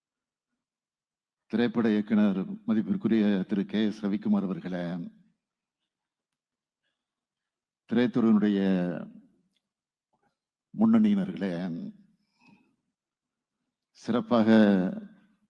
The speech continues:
இதிலே பங்கேற்று நடித்திருக்கக்கூடிய நாடக குழுவை சார்ந்திருக்கக்கூடிய சகோதர சகோதரிகளே,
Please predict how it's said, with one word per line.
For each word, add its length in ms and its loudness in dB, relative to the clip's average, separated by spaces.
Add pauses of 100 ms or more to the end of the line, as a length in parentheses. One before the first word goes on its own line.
(220)
இதிலே 240 2
பங்கேற்று 500 0
நடித்திருக்கக்கூடிய 720 -2 (420)
நாடக 360 -2
குழுவை 260 -2
சார்ந்திருக்கக்கூடிய 720 -4
சகோதர 360 0
சகோதரிகளே, 640 -6